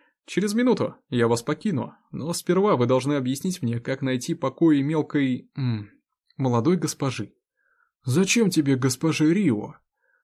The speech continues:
«Я должен найти её и сопроводить в библиотеку».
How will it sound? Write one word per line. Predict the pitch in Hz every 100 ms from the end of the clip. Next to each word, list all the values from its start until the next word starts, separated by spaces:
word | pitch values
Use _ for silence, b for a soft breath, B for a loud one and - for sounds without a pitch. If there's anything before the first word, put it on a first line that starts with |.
| _ _ _
«Я | - 123 123
должен | 135 139 127
найти | 123 120 147
её | 185 127 107 - - _
и | 135
сопроводить | 123 131 127 123 156
в | 143
библиотеку». | 127 127 139 151 - 107 - -